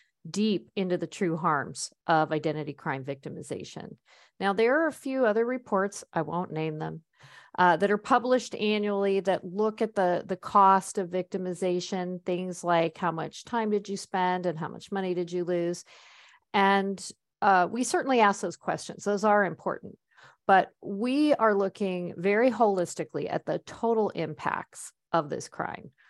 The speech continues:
We look at the emotional and the physical impacts and even the behavioral changes post-event. We, we really try to uncover the real life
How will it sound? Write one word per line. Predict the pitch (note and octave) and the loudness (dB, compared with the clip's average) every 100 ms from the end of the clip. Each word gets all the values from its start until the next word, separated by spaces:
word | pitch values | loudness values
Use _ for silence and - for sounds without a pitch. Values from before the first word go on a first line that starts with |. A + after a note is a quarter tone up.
| _ _ - | _ _ -2
We | G#3 A3 | 2 2
look | G#3+ G#3+ | 2 -2
at | G#3 | -2
the | F#3+ | 0
emotional | D#3 F3 F#3 F#3+ - G3 F#3 F3+ F3+ F3+ - | 0 -2 -2 -4 -6 -4 -2 -2 -2 -4 -4
and | E3 C#3+ | -6 -6
the | E3+ | -10
physical | - F#3+ F3 F#3+ - F3+ F3+ | -4 -2 0 -2 0 2 2
impacts | E3+ E3+ - F3 E3 D#3+ - - - | 0 -4 0 4 4 2 -4 -14 -8
and | E3+ D#3+ D#3 | -4 -4 -4
even | F#3 F#3 F#3+ | -2 -2 -2
the | F3 | -4
behavioral | F3 E3 E3 E3+ E3+ E3 D#3 D3 | -4 -4 -2 -4 -2 -4 -4 -6
changes | F3+ C#3+ C#3 C#3 | -10 -10 -10 -12
post-event. | - D#3+ D3 - C3+ F3+ - - _ _ _ _ _ F3 | -8 -6 -6 -6 -10 -8 -10 -12 _ _ _ _ _ -4
We, | G3 F#3 - _ _ _ - | -4 -4 -10 _ _ _ -6
we | G3+ G3+ | -4 -2
really | G3 A3+ B3+ B3 B3 _ _ | 2 4 2 -2 -6 _ _
try | - G#3+ G3 | -4 2 4
to | G3+ - | 4 2
uncover | F#3 F#3 F#3 - F#3 F3+ G3+ G#3 G#3+ - _ _ _ - | 0 0 -6 0 2 2 0 0 -4 -10 _ _ _ -4
the | E3+ D#3+ | -2 -2
real | D#3 G3 G#3+ G3+ | 0 4 4 4
life | F#3 F#3 F#3+ | 2 2 0